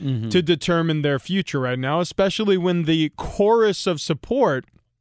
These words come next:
Speaker 2: is for analytics and analytics departments. So, yeah, Steve, I mean, it's not looking good, but there are various people who are staring at computer screens and statistical curve lines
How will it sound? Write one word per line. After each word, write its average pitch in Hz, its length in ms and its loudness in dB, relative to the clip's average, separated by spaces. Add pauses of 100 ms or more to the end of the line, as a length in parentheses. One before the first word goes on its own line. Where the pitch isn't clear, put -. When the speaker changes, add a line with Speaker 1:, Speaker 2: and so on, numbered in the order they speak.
(340)
Speaker 2:
is 160 200 0
for 156 280 0
analytics 160 720 0 (260)
and 185 140 2
analytics 196 560 0
departments. 190 720 -2 (340)
So, 202 380 4
yeah, 208 500 0
Steve, 175 640 0 (140)
I 196 100 4
mean, 175 460 2 (100)
it's 208 260 2
not 220 240 2
looking 196 380 2
good, 156 400 4 (340)
but 175 200 2
there 254 160 6
are 190 160 2
various 202 640 2
people 160 380 0
who 151 60 2
are 151 140 2
staring 202 420 0
at 180 140 0
computer 180 540 -2
screens 165 640 -2 (360)
and 156 380 2
statistical 190 1000 0 (180)
curve 202 460 2
lines 175 720 2